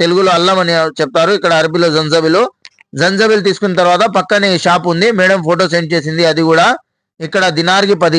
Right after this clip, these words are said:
జివాలా కీసులు చిన్నవి దొరుకుతాయి, తీసుకొని రాపో అని. ఇక్కడ గిఫ్ట్ ఐటమ్స్ మొత్తం దొరుకుతున్నాయి. ఇదే గాయ్స్ తీసుకున్నాను, ఇది తీసుకొని పోతున్నాను, ఇంటికి పోవాలా ఇప్పుడు. ఇక్కడ నుంచి చూడండి, జమియా లోపల నుంచి బయటికి పోతున్నాను. బయటకు పోయే దారి ఇది, పెద్ద జమియా నుంచి. ఇంటికి వస్తా అని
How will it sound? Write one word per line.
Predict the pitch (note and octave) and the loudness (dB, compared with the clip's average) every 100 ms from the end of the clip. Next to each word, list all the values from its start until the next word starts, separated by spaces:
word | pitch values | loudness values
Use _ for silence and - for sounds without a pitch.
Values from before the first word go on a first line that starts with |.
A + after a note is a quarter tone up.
| C#3+ | 0
జివాలా | D#3+ F3 F#3 E3+ | 2 2 2 0
కీసులు | D#3 D#3 D3+ | -2 -2 -2
చిన్నవి | D3+ E3 F3 D3+ | -2 -2 0 0
దొరుకుతాయి, | D3 D3 E3 F3+ | 0 0 0 0
తీసుకొని | F3+ D#3 E3 | -2 0 2
రాపో | D#3 C#3+ D3 | 2 2 0
అని. | F3+ | -2
ఇక్కడ | F#3+ E3 D#3 - C#3 | 0 2 2 -2 -4
గిఫ్ట్ | D#3 D3 F3+ | -4 -2 -2
ఐటమ్స్ | E3+ F3 D#3 D3+ | 0 -2 -2 -4
మొత్తం | A#2 F3 D#3 | -2 0 0
దొరుకుతున్నాయి. | D3 C#3+ D3 D3+ E3+ B3+ - _ _ - D#3+ | 0 -2 0 0 2 0 -2 _ _ -6 -2
ఇదే | G3+ F3+ | 0 2
గాయ్స్ | F3 A#2 | 0 0
తీసుకున్నాను, | E3+ - G3 F3 F3+ G3 | -4 -2 0 0 0 0
ఇది | D#3+ E3 | 0 -2
తీసుకొని | E3 G3 F#3 E3+ | 0 0 0 0
పోతున్నాను, | E3+ D#3 E3+ D#3+ E3 A#3+ - _ _ _ _ _ E3 | -2 0 0 2 2 0 -2 _ _ _ _ _ -8
ఇంటికి | E3+ F#3+ D#3+ | -2 -2 0
పోవాలా | D#3+ D#3+ D#3 | 2 2 2
ఇప్పుడు. | C#3+ D#3+ F#3+ | 0 0 0
ఇక్కడ | E3 E3 E3+ | 0 0 0
నుంచి | D#3+ A3 G#3 | 0 -2 0
చూడండి, | E3+ E3 F3 G3 E3 | 0 0 0 -2 -2
జమియా | E3 F3+ F3 | 0 0 0
లోపల | E3+ F3+ F3 | 0 -2 -4
నుంచి | E3+ F#3+ F#3 | -4 -2 0
బయటికి | E3 F3+ D#3 | 0 0 0
పోతున్నాను. | D3+ D3+ D3 F3 A#3 E3+ | -2 0 2 2 2 2
బయటకు | E3+ F3+ F3 D#3 | 2 2 0 0
పోయే | D#3 D3 | 0 2
దారి | D3 D3+ D3 | 2 2 0
ఇది, | F3+ C#4 - | 0 -2 -4
పెద్ద | C#3+ D#3 D#3+ | -2 0 0
జమియా | D#3+ D3 | 0 -2
నుంచి. | C#3+ D#3 B3 - _ _ _ _ - F#3 | -2 -2 -2 -4 _ _ _ _ -6 -2
ఇంటికి | G3 G#3 G3 | 2 2 2
వస్తా | F#3+ F3 | 2 2
అని | F3+ | 2